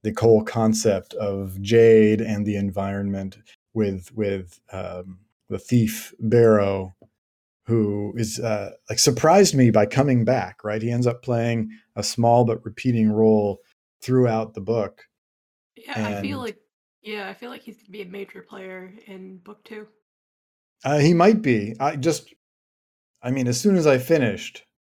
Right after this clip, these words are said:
Speaker 1: I emailed my local bookstore and ordered book two, and it came in
Speaker 2: <laughs>
Speaker 1: yesterday. Um,
Speaker 2: <clears throat> I, uh, I wish. I have to wait either twenty-eight weeks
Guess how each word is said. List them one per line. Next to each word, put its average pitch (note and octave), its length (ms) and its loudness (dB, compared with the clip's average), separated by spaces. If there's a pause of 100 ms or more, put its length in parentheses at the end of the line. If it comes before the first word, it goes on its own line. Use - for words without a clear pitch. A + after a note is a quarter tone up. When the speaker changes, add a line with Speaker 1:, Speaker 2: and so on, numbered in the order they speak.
Speaker 1:
I A#2+ 800 0
emailed C3 460 2
my A#2+ 120 2
local A#2 480 2
bookstore G#2+ 680 -4
and G#2+ 160 -8
ordered G#2 400 -6
book G2+ 220 -10
two, F#2+ 380 -6 (300)
and B2 120 0
it A2+ 140 -4
came C#3+ 300 0
in B2+ 140 4
Speaker 2:
<laughs> A#2 100 2
Speaker 1:
yesterday. G#2+ 680 -2 (1000)
Um, G2 380 -6 (680)
Speaker 2:
<clears throat> - 540 -16
I, G3+ 200 -14 (160)
uh, G3+ 80 -20 (460)
I A#3 120 -8
wish. F#3+ 460 -10 (380)
I G3 120 -8
have G3+ 180 -12
to G#3 100 -10
wait F#3+ 300 -12 (380)
either G3 220 -6
twenty-eight C4 520 -4
weeks A#3+ 400 -6